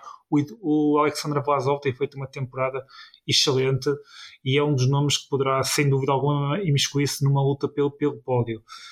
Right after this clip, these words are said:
Relativamente à questão do, do Sam Bennett, de facto o Sam Bennett, eh, de-, tem aqui um bocadinho,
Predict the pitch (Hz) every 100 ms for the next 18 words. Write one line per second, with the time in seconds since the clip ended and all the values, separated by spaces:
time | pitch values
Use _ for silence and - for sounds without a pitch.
0 | - _ _ _ _ - 185 190 190 190
1 | 180 180 - 175 165 156 151 147 - -
2 | - 165 151 147 139 131 127 - 123 160
3 | - 147 - 143 135 147 147 131 - 139
4 | 135 135 190 277 - _ _ _ _ _
5 | 190 - 170 170 156 160 160 156 156